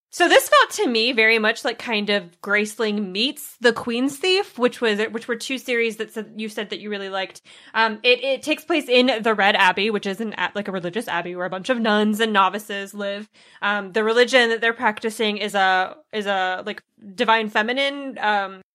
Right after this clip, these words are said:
maiden mother crone religion. And they live on an island off the coast of this, like, kind of unnamed country or series of countries.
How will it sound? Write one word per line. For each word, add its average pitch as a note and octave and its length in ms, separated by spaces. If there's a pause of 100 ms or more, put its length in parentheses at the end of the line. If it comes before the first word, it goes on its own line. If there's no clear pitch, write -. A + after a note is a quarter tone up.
maiden A3 400
mother G#3 260
crone G#3+ 760
religion. A#3 500 (220)
And G#3 160
they A3 400
live B3+ 200
on C#4 120
an B3 160
island G#3+ 440 (300)
off A3 160
the A#3 80
coast G#3+ 460
of F#3+ 160
this, G3 200
like, G3+ 120
kind G3+ 160
of F3+ 80
unnamed G3 400
country F3+ 540 (140)
or G#3 80
series G#3 320
of G3 80
countries. F3 440